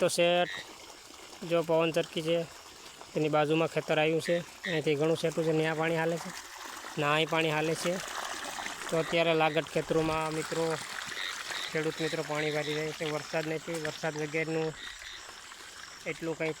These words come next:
ખાવાનું નથી. વર-, વરસાદ જ ને તો મિત્રો વધારે મોલ થાત.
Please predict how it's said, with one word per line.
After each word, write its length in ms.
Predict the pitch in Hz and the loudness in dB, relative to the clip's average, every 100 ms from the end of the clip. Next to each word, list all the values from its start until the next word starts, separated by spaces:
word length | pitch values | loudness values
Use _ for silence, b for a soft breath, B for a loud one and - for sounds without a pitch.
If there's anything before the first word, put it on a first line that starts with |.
| - | -2
ખાવાનું 380 | 156 160 160 160 | 0 2 2 -2
નથી. 220 | 156 151 | -2 -2
વર-, 160 | 151 - - - | -4 -6 -12 -8
વરસાદ 340 | 139 - 156 | -6 -2 -2
જ 120 | 165 175 | 0 0
ને 80 | 185 | -2
તો 80 | 170 160 | 0 -2
મિત્રો 240 | 156 156 156 | -2 -2 0
વધારે 360 | 147 139 143 147 147 143 139 | 0 0 0 0 -2 -6 -8
મોલ 180 | 139 143 131 | -4 -4 -4
થાત. 160 | 135 | -6